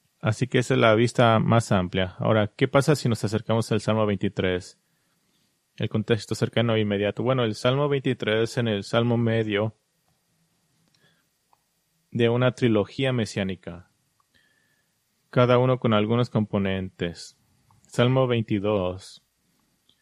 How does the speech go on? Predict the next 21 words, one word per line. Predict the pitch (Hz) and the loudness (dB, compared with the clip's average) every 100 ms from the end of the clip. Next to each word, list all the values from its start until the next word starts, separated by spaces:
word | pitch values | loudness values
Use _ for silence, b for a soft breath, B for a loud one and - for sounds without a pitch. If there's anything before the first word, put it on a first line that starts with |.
| _ _ _ _ _ - | _ _ _ _ _ -6
es | 104 107 | -4 -4
Cristo, | - - 135 135 - 117 | -6 -2 0 0 2 2
el | 107 | 4
de, | 110 113 | 0 0
el | 123 107 | -4 -4
siervo | - 127 123 120 | 2 2 2 -2
sufriente | 123 - 135 127 104 | -2 0 0 0 -2
que | 101 | -2
está | - 113 | -2 0
crucificado. | 123 - 107 107 - 101 90 90 95 - | -2 -4 -6 -4 0 0 0 -4 -8 -6
Salmo | - 120 123 | 0 2 2
veintidós | 117 113 120 | 0 0 -2
dieciséis | 120 117 117 127 | -2 -4 0 0
dice, | 123 127 | 0 -2
"Porque | 123 117 123 | 0 -2 -4
perros | - 131 139 127 | 0 2 2 0
me | 117 | 2
han | 117 | 2
rodeado, | 113 107 107 101 98 | 0 2 2 4 2
me | 107 113 | 2 2
ha | 123 127 | 2 0